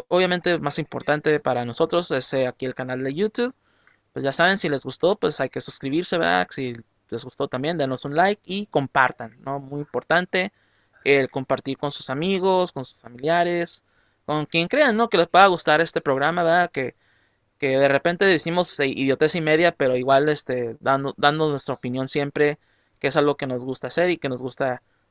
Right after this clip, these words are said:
pues ahora sí que siempre compartir con todos los demás, ¿no?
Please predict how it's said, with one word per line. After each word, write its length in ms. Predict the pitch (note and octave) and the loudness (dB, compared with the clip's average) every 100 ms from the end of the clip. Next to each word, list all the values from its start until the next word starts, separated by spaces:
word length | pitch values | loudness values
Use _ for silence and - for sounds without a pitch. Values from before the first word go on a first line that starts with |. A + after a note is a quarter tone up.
| - | -10
pues 160 | B2+ | 0
ahora 140 | D3 C3+ | 2 2
sí 100 | C#3+ | -2
que 80 | - | -8
siempre 220 | C3+ C3 | -8 -6
compartir 400 | C3+ B2+ - B2 | -6 -6 -8 -8
con 160 | C3 | -8
todos 180 | B2+ B2+ | -4 -2
los 140 | B2 A#2 | -2 -6
demás, 480 | F#2+ _ _ _ _ | -14 _ _ _ _
¿no? 280 | A#2+ C3+ | -12 -12